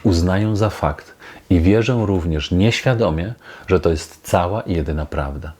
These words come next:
Przekonanie pierwsze, a więc powinienem znać angielski. A dlaczego nie chiński? A dlaczego nie arabski? A może to, co powinienem, to tylko opinia? A opinia jak dupa, każdy ma swoją. Czy na pewno powinienem?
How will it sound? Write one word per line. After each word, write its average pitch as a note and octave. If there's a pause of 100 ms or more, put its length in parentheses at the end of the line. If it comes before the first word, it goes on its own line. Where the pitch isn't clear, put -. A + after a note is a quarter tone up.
(240)
Przekonanie F#2+
pierwsze, - (300)
a D#2+
więc D#2+ (180)
powinienem F2+
znać E2
angielski. C#2+ (320)
A D#2
dlaczego E2+
nie G3
chiński? - (240)
A F#2+
dlaczego C3
nie E3
arabski? F2+ (640)
A -
może A#2 (160)
to, A#2
co A#2
powinienem, G#2
to C3
tylko C3
opinia? E2 (400)
A A2+
opinia C3
jak B2+ (300)
dupa, F2
każdy F2+
ma F2+
swoją. D#2+ (280)
Czy A2
na G2
pewno D#3
powinienem? D3+